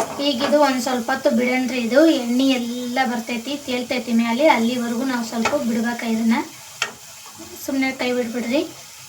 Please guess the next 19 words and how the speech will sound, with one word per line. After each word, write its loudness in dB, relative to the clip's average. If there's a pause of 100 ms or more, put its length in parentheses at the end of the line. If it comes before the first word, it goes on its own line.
(160)
ಅದು 0
ಎಣ್ಣೆ 2
ಎಲ್ಲ -2 (180)
ಕುದ್ಕೊಂಡು 2 (140)
ಪುಳಿಯೋಗರೆದ್ದು 0
ಇರೋದು 0 (540)
ಅಂಶ -2
ಎಲ್ಲ -2
ಎಣ್ಣೆ 0
ಒಳಗೆ -2
ಬಿಟ್ಕೊಳ್ತೈತಿ, -4 (380)
ಅಲ್ಲಿವರೆಗೂ 2
ಸ್ವಲ್ಪ 0
ನಾವು 4
ವೇಟ್ 0
ಮಾಡೋಣ. 0 (2500)
ಈಗಿದು 2
ಎಣ್ಣೆ 6
ಎಲ್ಲ 6